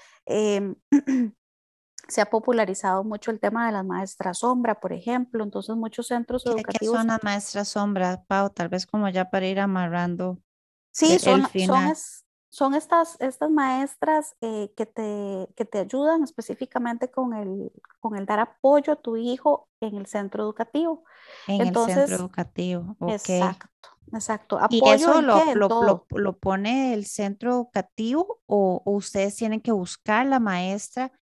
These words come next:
Speaker 2: y, y, digamos, va todos los días con, con el niño? ¿Es algo que
Speaker 1: Mm.
Speaker 2: ustedes como papás buscan o, o la misma institución la da? Hay de todo, me imagino.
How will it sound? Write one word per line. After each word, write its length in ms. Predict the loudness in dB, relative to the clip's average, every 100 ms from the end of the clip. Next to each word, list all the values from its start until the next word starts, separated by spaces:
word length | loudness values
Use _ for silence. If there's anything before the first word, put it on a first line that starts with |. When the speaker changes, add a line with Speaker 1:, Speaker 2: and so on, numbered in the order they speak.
| _ _ -6
Speaker 2:
y, 380 | -2 -2 -4 _ _ _ _ _ _ -4
y, 320 | 0 0 0
digamos, 460 | 0 0 2 2 4
va 220 | 2 4
todos 240 | 2 2
los 160 | 2 0
días 540 | -2 -2 -2 -8 -20 _
con, 220 | -4 -4 -2
con 260 | 0 2
el 160 | 2 4
niño? 460 | 4 2 0 -4 _ _ -6
¿Es 160 | -2 0
algo 240 | -2 -4
que 100 | -4 -4
Speaker 1:
Mm. 60 |
Speaker 2:
ustedes 280 | 0 -2 -2
como 260 | -2 -2 -2
papás 420 | -4 0 0 0
buscan 500 | -2 -2 -2 -4 0
o, 260 | 0 0 0
o 140 | -2 -2
la 260 | -2 -2
misma 220 | -2 -2 -4
institución 840 | -6 -8 -6 -8 -4 -2 -2 0
la 140 | 2
da? 300 | 2 0 -4 _ -2
Hay 140 | -2
de 120 | 0 -2
todo, 340 | -2 -2 -4
me 80 | -4
imagino. 440 | -2 -2 -2 -4